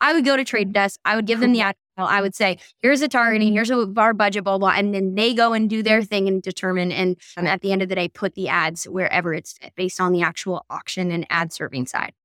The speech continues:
Speaker 2: Totally. And, and the thing with this model is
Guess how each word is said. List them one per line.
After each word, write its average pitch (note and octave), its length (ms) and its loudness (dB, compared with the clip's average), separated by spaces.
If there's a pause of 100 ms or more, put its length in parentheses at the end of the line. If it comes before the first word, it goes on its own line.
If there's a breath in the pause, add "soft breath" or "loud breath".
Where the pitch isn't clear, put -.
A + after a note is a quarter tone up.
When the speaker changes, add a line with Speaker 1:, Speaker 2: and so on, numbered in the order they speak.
(360)
Speaker 2:
Totally. A#2+ 420 0
And, A2 320 0 (120)
and G#2+ 220 0
the G#2+ 80 0
thing C#3+ 300 -2
with F#2+ 240 -8
this A#2 260 -2
model F#2 420 -4
is G2 320 -4